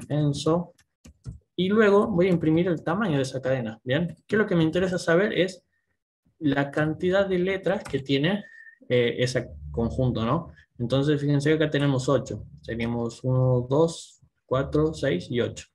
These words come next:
¿Bien? Entonces, len, cantidad de tamaño. Es, es muy útil para contar cosas, para decir exactamente cuántos valores almacenamos.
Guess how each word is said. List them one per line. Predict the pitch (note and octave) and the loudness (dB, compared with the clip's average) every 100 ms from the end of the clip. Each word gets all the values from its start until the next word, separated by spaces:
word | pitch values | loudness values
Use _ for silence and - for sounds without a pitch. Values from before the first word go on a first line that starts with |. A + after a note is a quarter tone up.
| - | -4
¿Bien? | B2 D#3+ - | -2 -2 -4
Entonces, | - B2+ B2+ C#3+ - | -6 -4 0 -2 -2
len, | C3 D#3+ G#3 G#3 - | 0 2 0 -6 -12
cantidad | - A2+ A2+ A#2+ B2 | -6 -6 -2 2 2
de | B2+ | 2
tamaño. | A#2+ A#2 A2+ A2+ - | 0 0 0 -4 -2
Es, | E3 E3+ | 0 2
es | F3 | 2
muy | F#3+ F3+ | 4 6
útil | F3+ F3+ F3+ | 4 2 -2
para | A#2 A#2 | -2 -2
contar | B2 B2 C3+ C3+ | -4 -2 -2 0
cosas, | D#3 E3+ E3 E3 E3 - _ - - - | 4 4 4 2 2 -2 _ -20 -20 -6
para | A#2 A2+ | 0 0
decir | A2+ A#2 C#3 | 0 -2 -2
exactamente | C3+ C3+ D3 D3 C3+ C#3 C#3+ | -2 0 -4 -2 -2 -2 -2
cuántos | B2+ C3 C3 B2 | -2 0 -2 -4
valores | B2 A#2 A#2+ B2 | -2 0 0 0
almacenamos. | A2+ A2 A2 B2+ C#3 C#3+ C3+ C3+ | -4 -4 -4 2 4 4 2 -2